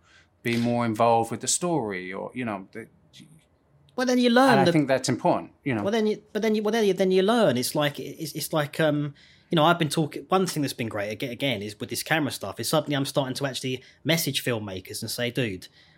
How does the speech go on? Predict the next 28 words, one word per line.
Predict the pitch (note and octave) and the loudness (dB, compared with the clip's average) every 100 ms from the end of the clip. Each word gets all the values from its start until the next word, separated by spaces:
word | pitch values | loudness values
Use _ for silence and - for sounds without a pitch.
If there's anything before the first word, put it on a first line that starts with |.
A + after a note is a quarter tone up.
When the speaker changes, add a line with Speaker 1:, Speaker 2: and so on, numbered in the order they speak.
| _ _ _ | _ _ _
Speaker 2:
how | - G#3 | 0 2
would | G3+ | 4
I | F#3 E3+ | 2 2
go | E3+ D3+ | 4 2
about | C#3+ C#3+ C3+ | 4 0 0
doing | C#3+ C3 C3 | -2 0 -2
this?" | A#2 - | -2 -4
Like, | C3 | -2
I | C#3 | 0
bought | F3+ C#3+ | 0 0
a | |
couple | C#3 C#3+ C#3+ | 0 -2 -2
of | C3+ | 0
lights, | C#3 D#3 - - - - _ | 0 0 -4 -8 -8 -14 _
um, | C3 B2 A#2+ A#2 A#2 - | -4 -2 -2 -4 -10 -10
just | B2 - | -8 -6
to | |
try | C3 C3 A#2+ | -4 -2 -2
and | A2+ | -4
get | B2 | -6
me | B2 | -6
a | A#2+ | -6
bit | B2 | -6
brighter. | C3+ C3 C3+ F#3 G#3+ - _ _ - | -4 -4 -4 -4 -8 -10 _ _ -6
Speaker 1:
Yeah. | A#2+ B2+ B2+ | 0 2 2
Speaker 2:
Um, | A#2+ B2 B2 B2+ - | 2 -2 -4 -6 -8
and, | A#2+ B2+ | -6 -2
uh, | B2+ B2 C3 | 0 -2 -4